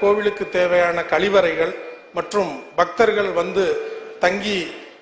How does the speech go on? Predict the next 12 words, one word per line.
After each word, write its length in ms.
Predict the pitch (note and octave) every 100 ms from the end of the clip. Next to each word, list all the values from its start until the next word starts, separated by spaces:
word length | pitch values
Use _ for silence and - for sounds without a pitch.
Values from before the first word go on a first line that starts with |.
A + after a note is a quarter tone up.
| - - - - - - - - F3
வ-, 380 | F3 E3 E3 D#3
தங்கும் 360 | F#3 G3+ A3
வகையிலே 580 | F3+ F3+ G3 F#3+ F#3+ D#3 - -
விடுதிகள் 560 | F#3+ A3 G#3 F3+ F3+ - - -
போன்ற 440 | F#3+ F3+ E3+ F3+ - - -
மற்றும் 300 | E3+ G#3 G#3
அந்த 180 | F3+ E3+
கோவிலுக்கு 540 | A3 A3+ A3 A3 G3+
தேவையான 640 | - G3 F#3+ F3+ E3+ F3 D#3 D3 -
அனைத்து 340 | F#3+ A3 A3
அடிப்படை 420 | F3 G3 G#3 G3+
வசதிகளையும் 880 | F3 D3+ F#3 F#3 E3 E3 F3+ D3 -